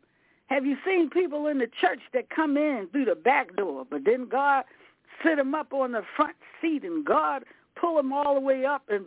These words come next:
by the pastor and everybody get mad? They say, "You know, I used to sing that choir. I was the, the, uh, the one that was a soloist, or I was the deacon that was here twenty and thirty years." And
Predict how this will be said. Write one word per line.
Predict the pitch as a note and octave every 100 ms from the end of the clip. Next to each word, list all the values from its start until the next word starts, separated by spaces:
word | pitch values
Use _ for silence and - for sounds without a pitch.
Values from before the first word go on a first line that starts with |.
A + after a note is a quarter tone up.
| D#3+
by | B3 C4+
the | G#3+
pastor | G#3+ C#4+ D4 C#4 - A3+
and | G#3
everybody | D4+ G#4 G#4 G4 F4+ F4 F4
get | C4+ E4+ F4
mad? | D#4+ C4+ G3+ - _ _ _
They | A#3 A#3+
say, | C#4+
"You | A#3 E4+
know, | D#4+
I | C#4 D4+
used | E4+ D#4
to | A#3 -
sing | D#4 D#4+ C4+
that | A3
choir. | - A#3 A#3 A3+
I | A#3+
was | D#4 C4 G#3+
the, | G#3 G3 -
the, | E3
uh, | D#3+ D#3+ D#3+ E3+ - - - -
the | F3+
one | F#3 B3+ D4
that | C4+ B3
was | A3+ G#3
a | G#3 -
soloist, | D#4+ F#4 D#4 - D#3 - -
or | B3 A#3+
I | A2 D#3+ G#3+
was | C4+ C4+ G#3
the | A3
deacon | E3 E4+ C#4+ B3
that | A3 G3
was | G#3 -
here | C#4+ B3+
twenty | - - D4 C4+
and | A#3+ B3
thirty | C4+ B3+
years." | A#3 E4+ G4+ D4 G3+ -
And | G#3+